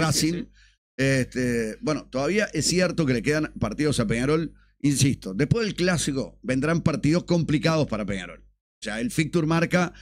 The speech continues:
Speaker 1: que Peñarol va a tener partidos, visita al Francini, visita a Belvedere,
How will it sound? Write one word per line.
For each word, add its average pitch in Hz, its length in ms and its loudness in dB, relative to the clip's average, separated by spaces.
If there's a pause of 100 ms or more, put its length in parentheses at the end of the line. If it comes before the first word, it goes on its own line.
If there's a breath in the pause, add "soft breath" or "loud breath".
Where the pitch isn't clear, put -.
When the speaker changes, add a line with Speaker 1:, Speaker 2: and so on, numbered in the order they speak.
(180 loud breath)
Speaker 1:
que 135 120 0
Peñarol 147 400 2
va 170 60 0
a 160 60 -4
tener 156 480 0
partidos, 139 560 -2
visita 139 680 0
al 120 340 -4
Francini, 156 800 2 (200 loud breath)
visita 139 720 0
a 120 220 -4
Belvedere, 151 720 2